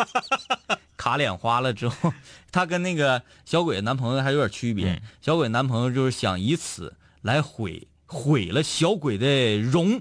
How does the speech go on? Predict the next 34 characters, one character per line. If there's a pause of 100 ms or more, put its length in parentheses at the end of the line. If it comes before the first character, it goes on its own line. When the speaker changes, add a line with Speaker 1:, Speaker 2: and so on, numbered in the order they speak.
(120)
Speaker 1:
嗯。
Speaker 2:
而
让
所
有
人 (120)
都
不
会
看
得
上
她。 (140)
Speaker 1:
但，
但
是
Speaker 2:
自
己
Speaker 1:
只
有
他
知
道
小
鬼
真
正
的
颜 (100)
是
什
么
样
的。